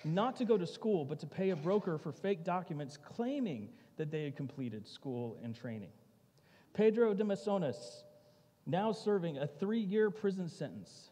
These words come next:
for mail fraud and conspiracy, told the panel that in three years of expediting medical degrees, he provided more, or, or about one hundred clients with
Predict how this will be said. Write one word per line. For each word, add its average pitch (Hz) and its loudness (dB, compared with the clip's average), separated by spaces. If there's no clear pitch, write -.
for 151 -2
mail 170 2
fraud 143 0
and 117 -6
conspiracy, 175 -2
told 202 2
the 202 2
panel 170 -4
that 170 2
in 170 0
three 247 2
years 202 2
of 143 -2
expediting 156 -2
medical 196 2
degrees, 156 -2
he 190 0
provided 185 0
more, 185 2
or, 175 8
or 185 8
about 175 4
one 220 2
hundred 214 0
clients 165 -4
with 139 -4